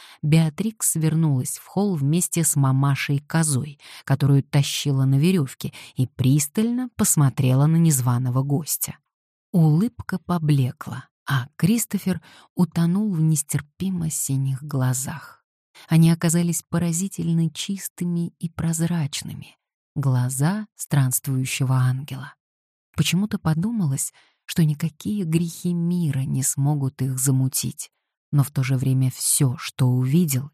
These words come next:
и совершил он сам, никогда не сотрётся из памяти и навсегда останется в тёмных закоулках души. Мисс Хатуэй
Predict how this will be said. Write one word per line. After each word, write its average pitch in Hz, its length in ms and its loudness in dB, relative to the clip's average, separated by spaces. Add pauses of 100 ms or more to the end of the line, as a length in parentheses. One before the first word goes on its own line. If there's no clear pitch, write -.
и 143 140 4
совершил 135 760 -2
он 160 140 -8
сам, 165 480 0 (680)
никогда 160 840 2
не 139 140 -4
сотрётся - 640 -4
из 170 200 -8
памяти 135 600 -4 (280)
и 143 80 0
навсегда 147 1040 0
останется 139 760 -2
в - 120 -20
тёмных 139 560 -2
закоулках 131 800 -2
души. 120 480 -10 (1200)
Мисс 214 260 4
Хатуэй 170 640 0